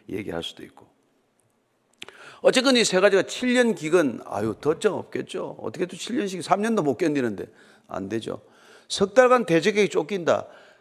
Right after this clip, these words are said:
다윗은 평생 쫓겨다니다가 얼마나 고생했습니까? 그것도 못할 짓이죠.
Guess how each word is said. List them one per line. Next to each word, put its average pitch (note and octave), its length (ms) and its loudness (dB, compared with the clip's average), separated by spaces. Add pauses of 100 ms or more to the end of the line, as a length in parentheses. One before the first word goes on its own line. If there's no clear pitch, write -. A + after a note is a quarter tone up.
다윗은 A#3+ 460 6
평생 A#3+ 400 0
쫓겨다니다가 A#3+ 680 0
얼마나 C#3+ 400 2
고생했습니까? G#2 680 -4
그것도 E3 280 -8
못할 C3+ 320 -6
짓이죠. - 460 -14